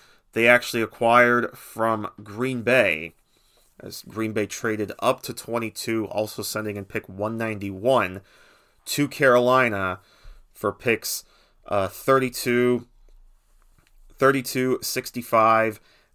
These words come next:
and one seventy-three. 'Cause you also have, looks like you had a extra selection awarded to an expansion team. So y-, they had the, uh, the two extra,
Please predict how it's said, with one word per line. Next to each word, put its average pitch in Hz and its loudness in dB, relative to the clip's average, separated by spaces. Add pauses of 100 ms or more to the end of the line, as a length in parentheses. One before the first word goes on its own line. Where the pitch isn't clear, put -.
(140)
and 104 0
one 107 -4
seventy-three. 101 -6 (1400)
'Cause - -10
you 95 -6
also 90 -6
have, 95 -6 (100)
looks - -10
like 98 -10
you 98 -6
had 95 -6
a 92 -8 (920)
extra - -2
selection 104 -2
awarded 98 -6
to 104 -6
an 92 -10
expansion - -10
team. - -18
So 98 -8
y-, 98 -6
they 107 2
had 101 2
the, 104 -2
uh, 95 0
the 98 -10
two 131 -6
extra, 117 2